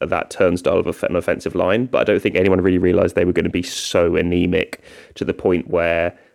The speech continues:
um, you know, the, the, that no, no Dolphins players have any really acceptable, um, or above average stats on offense, other than Devontae Parker, who in the last three games has decided that he likes catching f-,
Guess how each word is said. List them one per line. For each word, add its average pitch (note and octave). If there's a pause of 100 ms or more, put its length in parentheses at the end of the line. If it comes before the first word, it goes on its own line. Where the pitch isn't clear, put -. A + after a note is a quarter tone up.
um, F2
you F2+
know, E2
the, F2
the, F#2+
that -
no, F#2
no F#2+
Dolphins F2+
players E2+
have -
any F2
really E2 (220)
acceptable, - (560)
um, E2
or E2
above F2
average -
stats -
on E2+
offense, -
other -
than -
Devontae -
Parker, E2+
who E2+
in E2
the E2
last E2
three E2
games E2+
has G2+
decided F2
that E2
he F2
likes F2
catching -
f-, -